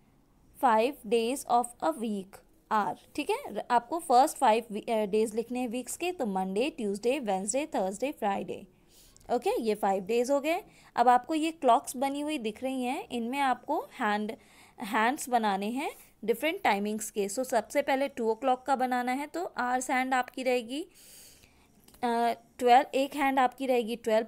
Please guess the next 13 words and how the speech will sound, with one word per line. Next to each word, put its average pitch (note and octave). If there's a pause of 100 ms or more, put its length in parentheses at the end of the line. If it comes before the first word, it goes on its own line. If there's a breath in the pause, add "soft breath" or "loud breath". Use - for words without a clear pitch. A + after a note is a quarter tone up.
पे F4+
और B3
नेक्स्ट A#3
टू A3
पे। F#3 (400 soft breath)
फिर D#4+
फ़ोर A3
o'clock C4
ड्रॉ A3+
करना C#4+
है, D#4+
तो F4
एक, B3